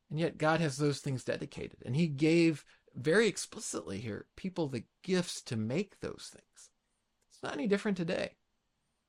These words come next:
I-, i-, if you think about what gifts you have, maybe you're a gardener, maybe, maybe you have great ability to to fashion buildings. You, you've built homes for people. Maybe,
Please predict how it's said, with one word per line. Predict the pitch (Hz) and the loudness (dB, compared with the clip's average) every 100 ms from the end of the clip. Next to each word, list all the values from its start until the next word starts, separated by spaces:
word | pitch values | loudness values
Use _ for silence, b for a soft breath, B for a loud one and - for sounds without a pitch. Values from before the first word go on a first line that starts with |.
| - | -10
I-, | |
i-, | - 240 - 196 190 | -4 -2 6 6 6
if | 185 - - - b b - | 2 0 -12 -20 b b -2
you | 175 | 2
think | 220 208 | 4 6
about | 175 170 165 - _ _ _ | 8 10 8 6 _ _ _
what | - 156 196 151 | -4 0 0 2
gifts | 175 180 - | 2 2 0
you | 143 160 | 0 0
have, | 165 185 - - | 0 -4 -4 -4
maybe | 113 143 | -2 2
you're | 165 170 | 4 4
a | 156 | 4
gardener, | 147 151 160 117 78 - b b b - | 6 6 6 0 -4 -10 b b b -4
maybe, | 120 143 160 156 139 b b | 2 4 4 2 0 b b
maybe | - 143 170 | -2 2 4
you | 180 170 | 4 4
have | - 160 170 151 | 0 0 0 0
great | 151 165 160 - | 2 4 2 -4
ability | 117 - 131 160 170 156 139 | -6 -4 -2 0 2 2 0
to | - - 135 123 110 b b _ - | -2 -2 0 0 -4 b b _ -4
to | 143 123 | -2 -2
fashion | - - 180 175 - 151 120 | -4 -10 -4 -2 0 0 -2
buildings. | - 143 190 151 101 101 | 0 0 2 0 0 -2
You, | 139 | -2
you've | 143 160 151 - - | 2 2 0 -6 -4
built | 160 160 | -2 -2
homes | - - 190 190 180 | -6 0 4 4 4
for | - 104 | -2 -6
people. | 104 104 104 | -6 -6 -4
Maybe, | 110 151 180 190 | 0 4 4 4